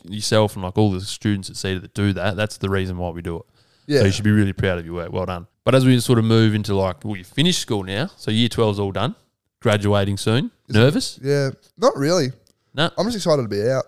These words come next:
Speaker 2: Like,
Speaker 1: Yeah.
Speaker 2: it's good. I got so much more time to work on myself,
Speaker 1: Yep.
Speaker 2: like, physically and mentally now, which is good.
Speaker 1: So obviously, like, what are your plans?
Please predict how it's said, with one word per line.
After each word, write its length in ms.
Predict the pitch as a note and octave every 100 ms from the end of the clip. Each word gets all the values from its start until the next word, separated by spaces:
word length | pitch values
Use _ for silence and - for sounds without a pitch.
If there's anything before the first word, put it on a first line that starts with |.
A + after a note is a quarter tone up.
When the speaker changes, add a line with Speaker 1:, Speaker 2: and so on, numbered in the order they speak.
| _
Speaker 2:
Like, 180 | - - _
Speaker 1:
Yeah. 200 | - G#2 F#2+ -
Speaker 2:
it's 100 | -
good. 160 | C#3+
I 20 | C#3
got 100 | B2
so 100 | E3+
much 80 |
more 80 | C#3+
time 260 | C3+ B2 A#2+
to 160 | G#2+ G#2+ _
work 240 | A2 A#2
on 60 | A2+
myself, 520 | G2+ A#2 G#2 G#2+ - G#2+
Speaker 1:
Yep. 120 | G#2+
Speaker 2:
like, 180 | - - _
physically 360 | C3+ B2 A2
and 80 | A2
mentally 320 | G#2+ A#2+ A2
now, 160 | A#2 A#2
which 100 | B2+
is 120 | B2
good. 260 | - A#2+ C3 _
Speaker 1:
So 120 | -
obviously, 460 | A#2 G#2 A2 G#2+ G#2
like, 200 | G2+ E2
what 160 | A2+ A#2+
are 220 | A2+ G#2
your 260 | G2+ G2+ G2
plans? 560 | - F2+ - - -